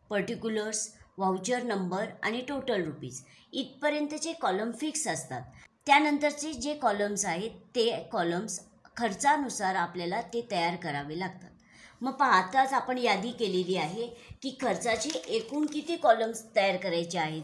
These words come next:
या प्रॉब्लेममध्ये आपल्याला. तर एकूण सहा कॉलम्स खर्चाचे तयार करायचे आहेत. मग हा जो miscellaneous expenses हा जो कॉलम आपल्याला इथे पहिला दिसत असला तरी तो कॉलम आपण शेवटून दुसरा घेणार आहोत.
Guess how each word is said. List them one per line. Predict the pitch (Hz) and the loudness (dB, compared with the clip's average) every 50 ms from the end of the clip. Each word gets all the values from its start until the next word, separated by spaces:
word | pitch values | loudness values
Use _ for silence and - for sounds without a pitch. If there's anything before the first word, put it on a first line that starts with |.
| - - - | -10 -12 -8
या | 185 190 190 185 | -2 2 2 2
प्रॉब्लेममध्ये | 185 185 175 165 160 165 170 170 170 160 151 170 165 | 2 2 -2 -2 -2 -2 -2 -2 -2 -4 -4 -4 -6
आपल्याला. | 156 131 - 151 139 139 147 123 120 - - - - - _ _ _ - | -6 -6 -6 -8 -6 -6 -6 -8 -8 -12 -20 -20 -20 -20 _ _ _ 0
तर | 247 226 226 220 - - | 2 2 2 2 -2 0
एकूण | - 220 233 226 - 302 320 320 | 0 0 0 2 -2 0 0 2
सहा | 285 - - 269 254 220 214 240 277 320 339 | 2 0 2 2 2 2 4 4 4 4 4
कॉलम्स | 339 - - 240 202 196 196 208 233 254 254 - - - - | 2 4 4 6 6 6 2 0 0 -2 -4 -4 -6 -6 -4
खर्चाचे | 214 185 170 175 202 196 185 185 226 220 - | -2 -4 -2 -2 -4 -4 -2 -2 -4 -6 -2
तयार | 214 180 170 170 165 | -2 0 0 0 -2
करायचे | 165 - 160 143 139 139 135 139 143 | -2 -6 -6 -4 -4 -6 -6 -8 -10
आहेत. | 123 117 117 - - - _ _ _ _ _ _ _ _ _ - _ - | -10 -12 -14 -16 -20 -20 _ _ _ _ _ _ _ _ _ -20 _ 0
मग | 269 294 | 2 2
हा | 285 294 302 | 4 4 2
जो | 302 339 339 | 2 4 2
miscellaneous | 285 269 262 - - 262 277 294 294 302 320 320 320 - | 2 4 2 2 0 0 0 0 0 0 0 0 0 0
expenses | 220 214 214 - - 233 233 240 240 233 247 240 214 214 - | -2 -2 -4 -4 -2 -2 0 0 0 2 0 2 0 0 -2
हा | 202 226 247 | 4 4 4
जो | 240 254 285 | 4 4 -2
कॉलम | 277 - 240 196 208 226 233 | 0 2 0 2 2 2 2
आपल्याला | 226 196 196 208 214 214 233 | 2 2 2 2 0 0 2
इथे | 233 226 180 254 | 0 2 0 -2
पहिला | 254 254 254 220 196 196 233 254 | 0 2 0 0 2 6 6 6
दिसत | 262 226 247 220 - 226 202 - 202 | 6 4 -2 -4 -4 -6 -6 -4 -6
असला | 180 - - 180 180 190 - - - | -6 -6 -2 -4 -4 -4 -4 2 4
तरी | 247 214 165 165 160 160 - - - - - _ _ _ - | 4 4 4 0 -4 -6 -10 -18 -20 -20 -20 _ _ _ -8
तो | - 320 330 | 0 0 2
कॉलम | 330 320 269 185 170 170 175 180 196 - - - | 4 6 6 6 6 4 2 0 -2 4 4 4
आपण | - 190 - 226 196 190 220 | 4 6 4 4 2 2 2
शेवटून | - - 277 247 247 240 - 302 330 320 320 | 0 2 2 2 2 2 0 -2 0 0 2
दुसरा | 277 262 - - - 240 233 220 | 0 0 -2 0 4 4 4 6
घेणार | 202 190 170 160 156 147 143 | 4 2 0 0 -2 -2 -4
आहोत. | 135 127 127 135 | -6 -8 -10 -12